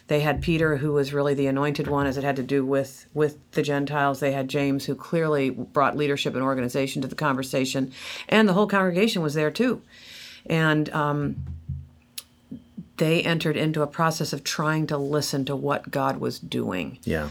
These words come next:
Speaker 1: And that is the discernment question. We're seeing this stuff happen. Where is God in this?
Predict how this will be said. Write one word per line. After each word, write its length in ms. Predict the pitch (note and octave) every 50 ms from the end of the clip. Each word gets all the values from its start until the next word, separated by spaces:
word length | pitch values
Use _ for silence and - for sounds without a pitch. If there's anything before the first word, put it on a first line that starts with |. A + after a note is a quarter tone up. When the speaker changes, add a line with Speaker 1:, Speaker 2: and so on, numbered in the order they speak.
| - - -
Speaker 1:
And 200 | - D3+ C#3+ D3
that 180 | D#3 D#3 D#3+
is 140 | E3+ E3+ D#3
the 80 | D#3 C3
discernment 400 | C#3+ - - D#3 C#3+ C#3 C3+ -
question. 500 | - D3 C#3 C3 - - A2+ B2+ C3+ - - -
We're 120 | D3 C#3
seeing 340 | - - - E3 D#3+ E3 E3+
this 160 | F3 F3 F3
stuff 240 | - - F#3 F3 -
happen. 600 | D#3+ E3+ D#3 D3 C#3+ - D3+ C#3+ C#3 C#3 C#3 C#3 - - - - - - - - - -
Where 540 | - - - - C3+ C3+ C3+ C#3+ C#3+ C#3+ C#3+
is 140 | C#3+ C#3 -
God 260 | C3+ C3 C3 C3 B2
in 180 | A#2 B2 A#2+ A2
this? 340 | G#2 F2+ G#2+ A#2+ - -